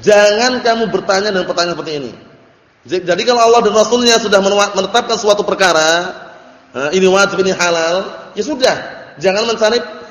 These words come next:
perkara-perkara yang memang Allah dan Rasulnya mendiamkannya. Karena sesuatu yang Allah dan Rasulnya diam itu biasanya perkara yang mubah, perkara yang diperbolehkan. Seperti antum, perhatikan baik-baik. Antum sekarang pakai sandal itu hukumnya apa?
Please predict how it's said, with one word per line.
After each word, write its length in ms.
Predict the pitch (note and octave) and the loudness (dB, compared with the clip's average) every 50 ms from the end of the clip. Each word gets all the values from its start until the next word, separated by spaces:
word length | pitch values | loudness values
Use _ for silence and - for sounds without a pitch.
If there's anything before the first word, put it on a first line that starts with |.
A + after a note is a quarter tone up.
| - - - | -6 -2 -2
perkara-perkara 720 | A3 G#3+ G#3+ G#3+ G#3+ G#3 G#3 G#3+ G#3 G#3 G#3 G#3 A3+ A#3 | 0 0 2 2 2 2 0 0 0 2 2 2 4 2
yang 160 | G#3+ G#3 G3+ | 2 0 0
memang 160 | G3+ G#3 G#3+ G#3+ | 0 0 0 2
Allah 240 | G#3 G#3 G#3+ F#3+ | 2 4 4 4
dan 80 | G3 G3 | 2 0
Rasulnya 240 | F#3+ G3 A3 A3+ G#3 | -2 -4 -4 -4 -2
mendiamkannya. 560 | F3 F3+ - A#3 - A#3+ B3+ B3 G#3 D#3+ B2+ G#2+ - - - - - - - - F3 | 2 2 2 2 2 0 -2 -2 -2 -6 -8 -10 -12 -16 -20 -20 -20 -20 -6 -2 -2
Karena 240 | F#3 F#3+ G#3+ B3+ C#4 C#4 C4 - - - - - | 0 0 0 0 0 -2 -4 -8 -12 -16 -16 -6
sesuatu 480 | - A3 G#3 G#3 G#3+ A3+ B3+ C4+ - B3+ | -4 -2 -2 0 0 0 0 0 0 0
yang 160 | A#3+ A#3 A3+ A3+ G#3+ | 0 0 0 0 0
Allah 320 | G#3 G#3+ G#3+ A3 A3+ A3+ | 2 2 4 4 4 2
dan 160 | G3+ G#3 G3 | 2 0 -2
Rasulnya 280 | G3+ F#3+ G3+ G#3 G#3+ F3+ C#3+ | -2 -2 -2 -4 -4 -4 -2
diam 320 | G3+ B3 A#3+ G#3 F#3+ G#3 | 0 0 2 2 0 -2
itu 80 | - B3 | -2 -4
biasanya 400 | G3+ G3+ G3 F#3+ F#3+ G3 G#3+ A3+ | 0 2 2 2 4 2 -2 -4
perkara 320 | - G#3 G3 G3 G3 G3 | -4 -4 -2 0 0 0
yang 160 | F#3 F#3 F#3 | 0 0 0
mubah, 440 | D#3+ D3 D#3 C#3+ A#2+ - - - - - - - - - - _ _ _ _ _ - | 0 2 0 0 0 -4 -10 -16 -18 -20 -20 -20 -20 -20 -20 _ _ _ _ _ -6
perkara 320 | D3+ E3 E3 E3+ F3+ F#3+ F3 | -6 -4 0 0 0 0 0
yang 80 | E3 | -2
diperbolehkan. 800 | - E3 - E3+ E3+ E3+ D#3+ D3+ - C#3 A#2+ A2 G#2+ - - - - - - | -4 -4 -4 -2 -2 -2 -2 -2 -2 -2 -4 -4 -8 -14 -18 -20 -20 -20 -14
Seperti 300 | - - F#3 G3 G3 A3 | -10 -6 -4 -2 0 0
antum, 400 | G#3+ G3+ G#3+ G#3+ A3 G#3+ F#3+ E3+ | 0 0 2 2 2 2 2 2
perhatikan 400 | E3 F3 F3 F3 F3 F3 F3+ F3 | 2 2 2 2 2 0 -2 0
baik-baik. 480 | F3 F3 E3+ E3+ F3 F#3 G3 G3 - F3 | 0 0 2 2 2 0 0 -2 -2 -2
Antum 240 | G3 G#3 G3+ A3+ | -2 -2 -2 -4
sekarang 400 | A3 G3+ G#3+ G#3+ G#3+ G3+ G#3+ G#3+ | -4 -4 -2 0 0 2 2 0
pakai 160 | G#3+ G#3+ G#3+ G#3 | 0 0 0 0
sandal 400 | - G#3+ G#3 G3+ F#3+ F#3 G3 F#3+ | 0 0 2 4 4 4 4 4
itu 80 | A3 | 4
hukumnya 320 | G#3 G#3 G#3 G#3+ G#3 G3 - | 2 2 2 0 0 0 0
apa? 140 | D3 C3 | -2 -4